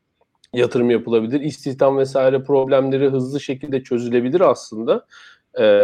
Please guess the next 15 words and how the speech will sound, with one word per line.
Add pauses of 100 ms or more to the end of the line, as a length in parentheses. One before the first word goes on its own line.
(200)
yani
orta
vadede
en
azından
ciddi
etkisini
görebiliriz. (420)
Ama
bu
şekilde
giderse
daha
kötüye
gidecek.